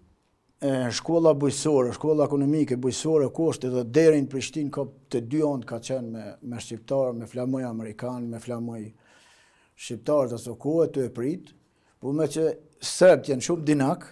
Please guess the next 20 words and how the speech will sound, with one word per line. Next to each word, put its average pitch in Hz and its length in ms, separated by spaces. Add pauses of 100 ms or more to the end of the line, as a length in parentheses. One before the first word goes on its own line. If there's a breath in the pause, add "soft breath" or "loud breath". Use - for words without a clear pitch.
(180)
si 139 220
që 120 100
dihet 135 240
gjithmonë, 131 480 (760 soft breath)
e 127 160
marrin 175 480
delegacionin, 147 840 (140)
nuk 147 240
e, 135 80 (400)
e 143 160
bin 170 280
deri 175 260
te 160 100
ura 160 320
e 147 80
Obiliqit, 139 560
ku 127 160
kthehet, 170 400
e 143 120
qojnë 139 240